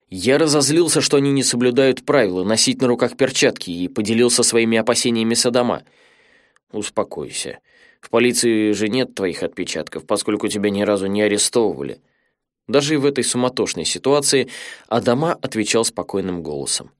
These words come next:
«Ты думаешь, что они снимут все отпечатки в раздевалке, а потом сверят с отпечатками всех учеников в школе? Исключено.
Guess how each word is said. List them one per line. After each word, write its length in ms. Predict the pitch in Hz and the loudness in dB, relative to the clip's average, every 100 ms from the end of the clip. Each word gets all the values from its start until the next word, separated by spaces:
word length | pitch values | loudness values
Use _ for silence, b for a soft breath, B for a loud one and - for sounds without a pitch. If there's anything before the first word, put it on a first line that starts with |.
| _ _ _ _ _ _ | _ _ _ _ _ _
«Ты 100 | 104 | -4
думаешь, 400 | 98 110 104 90 | 0 0 0 0
что 180 | - 107 | 0 2
они 200 | 104 104 | 2 0
снимут 420 | - 104 101 98 | 0 -2 -2 -2
все 200 | - 110 | 0 0
отпечатки 560 | 98 - - 107 - 104 | 0 -2 -2 -2 0 -2
в 80 | 95 | -2
раздевалке, 640 | 92 95 101 101 98 95 | -2 0 4 4 4 2
а 20 | |
потом 360 | 98 95 104 101 | 2 2 0 2
сверят 360 | - 104 98 | 2 2 2
с 80 | - | 0
отпечатками 640 | 90 107 - 101 - 92 | -2 -2 0 0 -2 -4
всех 280 | 95 - 98 | -2 -2 0
учеников 520 | 98 - 98 95 98 | -2 -4 -4 -2 -2
в 40 | - | -2
школе? 440 | - 120 104 - _ _ _ - | 0 2 2 -2 _ _ _ -10
Исключено. 800 | 76 - 82 73 78 80 78 | -8 -6 -6 -6 -8 -8 -10